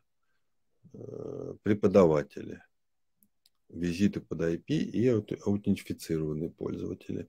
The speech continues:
То есть все виды, э, пользователей. И можно также посмотреть по I P, по которым работают сотрудники вуза.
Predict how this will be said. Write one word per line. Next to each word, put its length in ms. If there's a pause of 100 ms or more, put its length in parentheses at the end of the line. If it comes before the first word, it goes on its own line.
(220)
То 80
есть 140
все 280
виды, 480 (580)
э, 1200 (840)
пользователей. 760 (280)
И 300
можно 420
также 300
посмотреть 680
по 340
I 160
P, 240
по 140
которым 500
работают 840 (2250)
сотрудники 720
вуза. 420